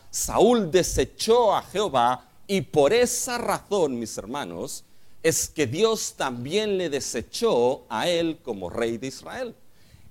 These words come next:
Estos amalecitas son los que el mismo Samuel, traído del Seol por Dios, mis hermanos, le recordó a Saúl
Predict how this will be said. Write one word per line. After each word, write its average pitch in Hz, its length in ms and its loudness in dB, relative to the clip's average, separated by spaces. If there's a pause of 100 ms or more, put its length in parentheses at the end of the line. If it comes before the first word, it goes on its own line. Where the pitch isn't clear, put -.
Estos 226 500 4
amalecitas 175 640 -2
son 226 280 -2
los 202 220 -4
que 160 120 2
el 139 140 0
mismo 233 440 -2
Samuel, 151 540 0 (440)
traído 208 580 4
del 196 160 2
Seol 151 460 2
por 110 220 2
Dios, 175 320 -2
mis 196 180 -6
hermanos, 160 480 -4
le 147 220 4
recordó 139 1300 4 (220)
a 147 140 0
Saúl 160 720 4